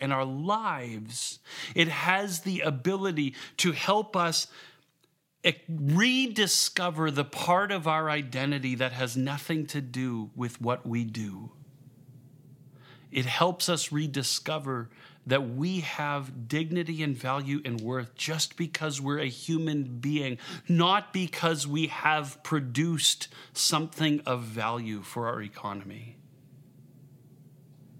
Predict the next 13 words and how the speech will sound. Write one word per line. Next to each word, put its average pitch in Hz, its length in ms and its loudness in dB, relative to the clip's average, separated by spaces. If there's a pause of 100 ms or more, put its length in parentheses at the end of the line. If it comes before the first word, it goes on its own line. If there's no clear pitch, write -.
He - 140 -4
rested, 139 580 2
he 113 120 -2
blessed 131 400 0
the 139 80 -2
day. 123 200 0 (300)
He 139 100 2
says 151 240 6
he 135 120 -2
sanctified 123 920 0
it, 107 100 -6
he 160 300 -2
made 151 520 2